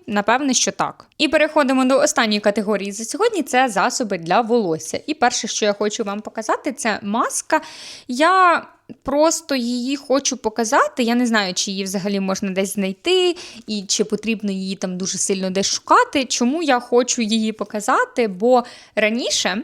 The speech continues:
коли я показувала крем для тіла проти целюліту, я сказала, що я хочу спрощувати собі життя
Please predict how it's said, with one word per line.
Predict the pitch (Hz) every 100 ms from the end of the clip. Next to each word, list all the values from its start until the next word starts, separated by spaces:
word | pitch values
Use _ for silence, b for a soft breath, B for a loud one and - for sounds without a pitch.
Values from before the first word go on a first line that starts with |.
| - B B B
коли | 220 240
я |
показувала | 240 240 240 233 226 220
крем | 233 226 220
для | 220
тіла | 208 440 453 262 214
проти | - 214 220
целюліту, | - 226 240 339 523 240
я | 233
сказала, | - 214 240 262
що | - 202
я | 214
хочу | 233 214
спрощувати | 220 - 226 226 220 202 202 - 202
собі | 202 214 196 214
життя | 214 -